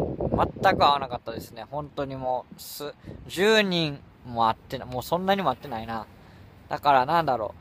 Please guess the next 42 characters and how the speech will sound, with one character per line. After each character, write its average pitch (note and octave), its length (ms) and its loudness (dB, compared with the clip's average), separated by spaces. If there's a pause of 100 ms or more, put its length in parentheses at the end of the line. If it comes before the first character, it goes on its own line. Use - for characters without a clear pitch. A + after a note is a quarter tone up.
(280)
う、 - 40 -20
結 E3+ 160 -6 (120)
構、 E3+ 260 0 (1800)
な G3 140 -2
ん、 G3 120 -10
な F#3+ 180 -2
ん G3 60 -8
だ D3+ 100 2
ろ B2 140 0
う - 20 -10
ね、 D3+ 140 -4
ほ D3+ 180 -6
ん F3 40 -14
と F3 80 -8
少 - 220 -8
な F3 160 4
い C#3+ 40 -6
ね。 C#3 100 -6
モ D#3 140 -6
ン E3+ 60 -10
ト G3 120 0
リ G3 140 4
オ F#3 80 8
ー F3 40 6
ル D#3 60 4
は C3+ 100 2
日 C#3 140 -8
本 E3 200 -8
人 D3+ 180 -6
が A#2+ 80 -6
少 - 220 -12
な D#3 120 2
い D#3+ 40 2
イ - 20 -6
メ C#3+ 140 -4
ー B2+ 40 -4
ジ B2+ 100 -4
が B2 120 0
多 B2+ 100 -2
い B2 60 -6
で A2+ 120 -12
す。 - 200 -20